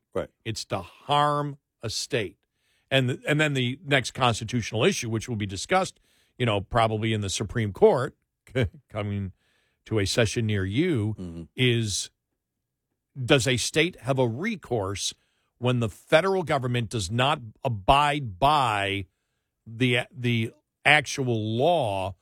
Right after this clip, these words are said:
Speaker 2: by constantly declaring an emergency, but that emergency is only being done to damage states? And now you can say, we can add Denver to the list now, right?
Speaker 1: Sure. Yeah.
Speaker 2: Did that story earlier.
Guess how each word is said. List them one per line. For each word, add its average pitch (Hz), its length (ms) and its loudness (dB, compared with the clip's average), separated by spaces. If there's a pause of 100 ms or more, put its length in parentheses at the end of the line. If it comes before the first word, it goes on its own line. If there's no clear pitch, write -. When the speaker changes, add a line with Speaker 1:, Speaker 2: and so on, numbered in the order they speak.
(460)
Speaker 2:
by 117 160 4
constantly 139 480 0
declaring 127 480 -2
an 120 160 -2
emergency, 117 1000 0 (300)
but 127 140 0
that 131 160 4
emergency 135 880 -2
is 127 320 -4 (100)
only 196 380 2
being 113 340 -4
done 107 400 0 (380)
to 127 100 0
damage 123 640 2
states? 113 460 0 (100)
And 214 300 2
now 160 140 2
you 131 180 -2
can 123 180 -6
say, 117 380 0 (360)
we 131 80 2
can 147 140 2
add 147 220 2
Denver 196 340 0
to 139 140 -4
the 135 80 0
list 117 320 -4
now, 104 180 -2
right? 117 320 0 (220)
Speaker 1:
Sure. 127 340 2 (320)
Yeah. 98 240 -4
Speaker 2:
Did 113 140 -4
that 143 180 2
story 117 380 -2
earlier. 95 420 -6